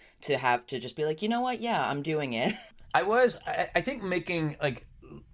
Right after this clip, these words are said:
Speaker 2: Christmas of two thousand eighteen was when I first dis-, re-, reached out to Booker about making a covers album. And I do think I wanted to make a covers album by myself outside of my other bands. Um,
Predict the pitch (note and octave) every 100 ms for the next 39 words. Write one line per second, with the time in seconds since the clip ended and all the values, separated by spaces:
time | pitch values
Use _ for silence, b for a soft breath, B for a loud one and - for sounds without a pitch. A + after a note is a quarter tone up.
0 | - - - G#3+ G#3 G3 E3 D3 - C#3+
1 | C3+ A#2 A#2 G#2+ G#2 G#2+ G2 F#2+ F#2 F2
2 | b b b - - B2+ C3+ C#3 B2+ A2+
3 | - C#3 C3 - B2 - - C3 C3+ C3
4 | A#2 C#3 C3 B2 G2 G2+ F#2 G2+ F#2 G2
5 | F#2+ A2 A2+ A2+ G2+ - F#2+ - D#3 A#2
6 | G2 F#2+ E2+ E2 F#2 - B2 A#2 B2 G3
7 | G#3+ G3 D#3+ C3 A#2+ B2 B2+ A2+ A2+ A2
8 | G#2 E2 A2 G#2 F#2 F#2+ F2+ F#2 F#2 D#2+
9 | B B B B - A#2 B2 A2+ A2 -
10 | - A2+ G2 G2 - - - B B B
11 | - A2+ B2 - A#2+ A2 G#2+ G2+ G2+ -
12 | A2 G#2+ G#2+ G#2+ G2+ G2+ F#2+ F#2+ F#2+ G2
13 | - - - G2+ G2 F#2+ F#2+ F#2+